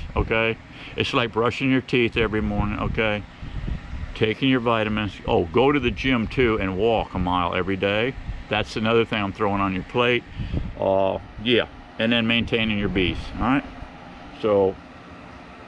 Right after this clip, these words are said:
you gotta stay with this stuff. Uh, otherwise, you'll lose your bees, and that ain't good, all right? So I'll see you on the next one, guys. Be happy, be strong. We gotta keep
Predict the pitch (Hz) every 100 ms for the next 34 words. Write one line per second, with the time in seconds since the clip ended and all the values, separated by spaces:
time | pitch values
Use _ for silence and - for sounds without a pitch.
0 | - - 101 107 143 143 - 151 143 139
1 | 143 143 - 156 147 139 - - - -
2 | - - - - - - 107 101 101 123
3 | 135 120 113 110 110 98 113 127 135 117
4 | 104 101 - - - - - - - -
5 | 87 95 107 101 90 85 85 - - -
6 | 95 104 - - - - - - - -
7 | - - 95 - 135 113 104 101 95 -
8 | 90 87 85 - - - - - - 110
9 | 104 101 95 95 92 98 - 101 92 87
10 | - 85 104 92 - 90